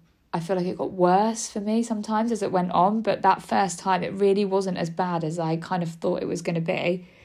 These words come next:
You're actually not supposed to, like, be out in the sun after you've had chemotherapy, um, mainly because I think the chemo can cause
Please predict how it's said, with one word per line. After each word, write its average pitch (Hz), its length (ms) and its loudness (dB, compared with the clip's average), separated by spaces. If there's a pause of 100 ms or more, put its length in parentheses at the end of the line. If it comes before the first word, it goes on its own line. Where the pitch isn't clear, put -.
(440)
You're 208 320 4
actually 226 500 0
not 202 880 0 (120)
supposed 185 600 -2
to, 180 480 2
like, 185 220 -4
be 196 120 4
out 180 200 4
in 180 60 -4
the 180 60 0
sun 180 260 0
after 165 260 0
you've 175 100 0
had 170 160 2
chemotherapy, 165 1040 0
um, 170 480 -2 (160)
mainly 190 400 0
because 180 360 0
I 175 120 0
think 190 240 -4
the 202 80 -6
chemo 175 580 -2
can 175 180 -4
cause 170 640 4